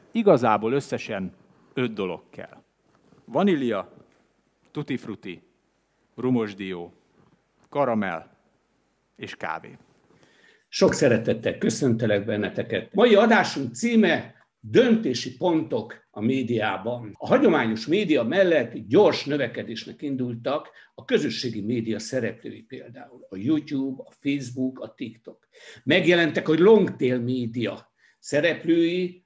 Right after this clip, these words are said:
Speaker 2: olyanok, mint a, a podcastek, vagy a webináriumok. Hát, ö, lehet, hogy egy podcast nem a világ, de hát azért most már lassan összeadogatjuk őket. <laughs> Hát az, na,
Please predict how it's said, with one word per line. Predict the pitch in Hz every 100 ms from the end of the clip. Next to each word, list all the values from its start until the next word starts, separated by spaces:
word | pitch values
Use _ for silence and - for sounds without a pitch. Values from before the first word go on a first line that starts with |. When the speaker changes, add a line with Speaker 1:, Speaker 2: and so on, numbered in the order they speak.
| -
Speaker 2:
olyanok, | 151 156 139 139 -
mint | 131 117
a, | 113 113 - -
a | - -
podcastek, | 175 165 160 151 139 - 139 139 147
vagy | 104
a | 98
webináriumok. | 127 123 139 147 143 147 151 151 151
Hát, | 143 143 165
ö, | 151 156 - -
lehet, | 147 160 135 123
hogy | 135 123 123 - _
egy | - 120 113 113 - _ _ _
podcast | - 113 113 113 110
nem | 123 127
a |
világ, | 113 127 127 127
de | 123
hát | 127 143
azért | 139
most | 135 185
már | 202
lassan | 233 151 123
összeadogatjuk | 180 180 139 120 120 113 113 117 131
őket. | 135 - 117 -
<laughs> |
Hát | 139 - -
az, | - - - 208 - - - - - -
na, | 151 147